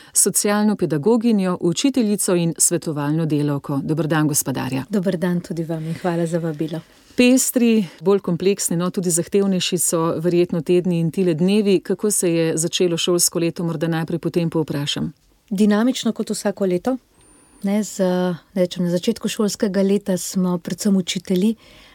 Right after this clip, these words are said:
Speaker 2: navadno še imamo polno energije, smo zelo zadovoljni, da se spet nekaj novega začenja. A,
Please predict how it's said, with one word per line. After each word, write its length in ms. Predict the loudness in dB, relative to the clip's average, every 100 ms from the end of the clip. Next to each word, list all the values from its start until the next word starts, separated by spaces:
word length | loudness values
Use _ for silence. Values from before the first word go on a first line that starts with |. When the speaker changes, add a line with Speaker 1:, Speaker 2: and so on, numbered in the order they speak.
| -2
Speaker 2:
navadno 580 | 0 2 0 0 0 -2
še 540 | -2 -2 -2 0 -2 -6 _ _
imamo 220 | 0 0
polno 260 | 2 2 2
energije, 460 | 0 0 0 0 -2 _ _
smo 200 | -8 -6
zelo 320 | -2 0 2 0 _ _ _ _ _ _
zadovoljni, 520 | -6 0 2 4 4
da 100 | 2
se 140 | -2 -6
spet 420 | -6 -6 -6 -18 _ _ -18 -18 _ -4
nekaj 220 | 2 2
novega 340 | 2 0 0
začenja. 520 | -2 -2 -2 0 0 -2 -12 -20 -20 -20 -20 -20 -10 -2
A, 240 | 0 0